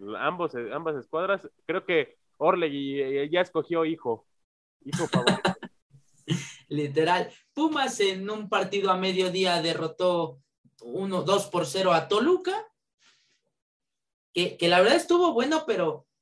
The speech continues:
Speaker 2: siento que sí, el, el, el calor sí les pega a las chicas bien feo.
Speaker 1: Ah,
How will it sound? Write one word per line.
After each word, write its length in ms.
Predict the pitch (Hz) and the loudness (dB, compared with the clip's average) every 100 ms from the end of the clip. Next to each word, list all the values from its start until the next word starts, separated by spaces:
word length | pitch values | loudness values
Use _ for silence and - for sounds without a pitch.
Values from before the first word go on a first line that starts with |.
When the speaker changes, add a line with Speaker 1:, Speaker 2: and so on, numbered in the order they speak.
| _ | _
Speaker 2:
siento 380 | - 202 226 | -6 -4 -4
que 100 | - | -4
sí, 280 | 151 156 185 | -4 -2 2
el, 300 | 185 147 - - | 4 2 0 -4
el, 380 | 139 139 127 - | 0 0 -2 -4
el 280 | 131 135 | -4 -2
calor 320 | - 135 135 139 | 0 2 2 0
sí 160 | 165 | -2
les 200 | 165 139 | -2 0
pega 200 | - 151 | 2 2
a 40 | 156 | 0
las 200 | 135 139 | -4 -6
chicas 460 | - 123 120 151 | -8 -6 2 2
bien 200 | 143 147 | 4 0
feo. 460 | 139 131 123 - - _ _ _ _ _ _ _ - | 0 -4 -4 -6 -10 _ _ _ _ _ _ _ -6
Speaker 1:
Ah, 180 | 110 | -6